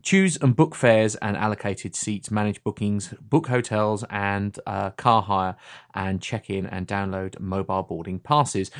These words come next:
Available on both, on both I O S and Android format, the Ryanair app has been downloaded over six million times to date.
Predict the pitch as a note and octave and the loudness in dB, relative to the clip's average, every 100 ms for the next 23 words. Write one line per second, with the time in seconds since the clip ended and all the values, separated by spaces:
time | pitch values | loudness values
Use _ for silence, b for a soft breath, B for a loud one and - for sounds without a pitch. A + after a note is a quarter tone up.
0 | D#3 A#2+ A2+ D3+ D#3 D3+ C#3 C3+ B2+ C3 | -14 -2 8 10 12 8 8 6 10 10
1 | B2+ A#2 - - G#2 A2 A2 A2+ - D3 | 10 4 -6 -6 2 4 4 2 6 8
2 | C#3+ A#2 A2 - G#2 G#2 - A#2+ A2+ G#2+ | 10 8 6 2 -2 -2 0 0 2 0
3 | - A2+ A2 - G#2 B2+ C3 A2+ A2+ G2 | 2 0 0 0 6 6 8 6 2 0
4 | A2 - B B B G#2+ - A2+ A#2 C3+ | -2 -4 B B B 0 4 4 10 10
5 | C3+ A#2+ A2 A2 C3 A2+ - - - D3 | 10 6 4 6 6 4 -2 -6 -2 2
6 | B2+ G#2+ G2 F3+ E3+ D#3 - A2 A#2+ B2 | 4 2 2 2 2 0 0 2 2 2
7 | - | -6